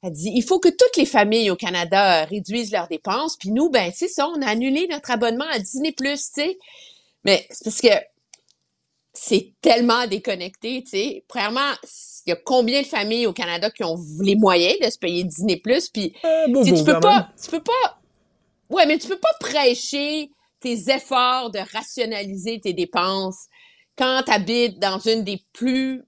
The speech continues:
Speaker 1: dans un des plus beaux quartiers du pays, que t'as trois maisons puis que t'es ministre des Finances, là. Tu sais, c'est comme toi puis moi, Mario, on va pas aller se plaindre à,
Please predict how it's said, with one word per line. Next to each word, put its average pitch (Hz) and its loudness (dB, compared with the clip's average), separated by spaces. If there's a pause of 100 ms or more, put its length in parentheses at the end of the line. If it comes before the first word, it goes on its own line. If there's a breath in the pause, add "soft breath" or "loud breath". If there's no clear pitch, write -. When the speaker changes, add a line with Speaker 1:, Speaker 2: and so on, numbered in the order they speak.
(580)
Speaker 1:
dans 208 -2
un 233 6
des 208 0
plus 247 -2
beaux 277 2
quartiers 233 -2
du 180 -6
pays, 190 -2 (360 soft breath)
que 233 4
t'as 247 8
trois 269 6
maisons 190 -2
puis - -20
que - -20
t'es 190 -2
ministre 180 -4
des 139 -6
Finances, 139 -4
là. - -10 (300)
Tu 294 4
sais, 277 8
c'est 285 2
comme 339 4
toi 480 2
puis 277 -2
moi, 247 2
Mario, 214 -2
on 214 -2
va 214 -4
pas 339 -6
aller 208 -4
se - -12
plaindre 190 -4
à, 147 -2